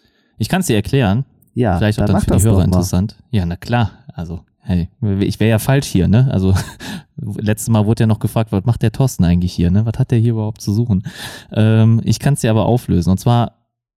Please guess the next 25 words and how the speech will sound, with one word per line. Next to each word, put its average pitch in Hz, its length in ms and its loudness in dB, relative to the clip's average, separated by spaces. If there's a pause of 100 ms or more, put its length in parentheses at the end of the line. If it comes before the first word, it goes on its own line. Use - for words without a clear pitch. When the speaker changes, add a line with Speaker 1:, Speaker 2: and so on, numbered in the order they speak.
(180)
Speaker 1:
übersetze 110 440 0
ich 117 60 -2
das 113 160 -2
vielleicht 110 280 -2
besser 110 240 0
mal 104 140 4
mit 98 280 0
Prepaid. 143 480 0
Ist - 240 -4
ja 82 100 -6 (140)
Prepaid, - 580 -4 (480)
also 80 360 -6
vorbezahlen. 127 1000 -2 (520)
Und 98 140 0
Vertrag - 380 0
Speaker 2:
Ah, 90 460 4
Speaker 1:
heißt 85 240 0
ja 98 60 0
auch 92 80 0
Speaker 2:
das 95 100 -2
war 92 160 2
so 95 100 0
Speaker 1:
umgangssprachlich 90 280 2 (120)
Speaker 2:
naheliegend. 85 40 2 (300)
Speaker 1:
Postpaid. 85 320 -4